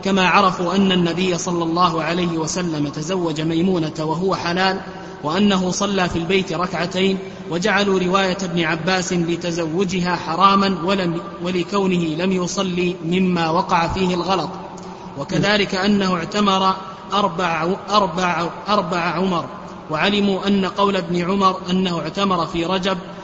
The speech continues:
مما وقع فيه الغلط، وعلموا أنه تمتع وهو آمن في حجة الوداع،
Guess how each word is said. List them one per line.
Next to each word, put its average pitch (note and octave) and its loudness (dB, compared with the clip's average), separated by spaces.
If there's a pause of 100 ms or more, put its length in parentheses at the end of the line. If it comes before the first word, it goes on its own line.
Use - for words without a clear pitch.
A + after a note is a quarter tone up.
(160)
مما F3+ 4
وقع F3+ 2
فيه F3+ 0
الغلط، F3+ 0 (480)
وعلموا F#3+ 2
أنه F#3 2 (140)
تمتع F3+ 0 (340)
وهو F3+ 0
آمن G3 2
في E3+ -4
حجة F3+ -4
الوداع، F3 0